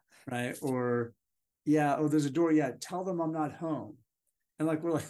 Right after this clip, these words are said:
<laughs> like, we're, we're, we're effectively, you know, or, like, "There's a birthday. Yeah, yeah, don't tell Johnny about your birthday party. Uh,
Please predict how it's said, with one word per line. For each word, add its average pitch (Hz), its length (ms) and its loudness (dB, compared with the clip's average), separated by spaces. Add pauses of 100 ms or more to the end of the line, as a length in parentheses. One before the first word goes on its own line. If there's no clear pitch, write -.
(160)
<laughs> - 180 -20
like, 180 140 -4 (420)
we're, 175 220 0
we're, 175 440 -2
we're 175 200 0
effectively, 170 1080 -2 (540)
you 160 80 -4
know, 156 60 0
or, 170 200 2
like, 156 180 0
"There's 156 160 -2
a 160 40 -2
birthday. 190 360 -4
Yeah, 151 200 0
yeah, 143 160 -8 (100)
don't 170 320 -4
tell 175 340 -4
Johnny 151 600 -2
about 135 240 -8
your 131 100 -4
birthday 135 360 -2
party. 104 560 -12 (1040)
Uh, 101 540 -4